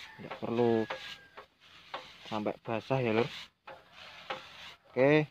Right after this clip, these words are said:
cukup sekian dulu. Saya akan melanjutkan pekerjaan. Oke,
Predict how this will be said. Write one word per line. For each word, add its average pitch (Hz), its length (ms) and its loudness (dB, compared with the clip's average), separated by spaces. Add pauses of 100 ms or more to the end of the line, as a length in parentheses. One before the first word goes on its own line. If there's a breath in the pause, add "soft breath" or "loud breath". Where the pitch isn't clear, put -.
(180)
cukup 120 240 -6
sekian 120 240 -2
dulu. 139 320 6 (2750)
Saya 104 140 -2
akan 113 160 0
melanjutkan 110 400 0
pekerjaan. 110 560 0 (2500)
Oke, 131 400 -4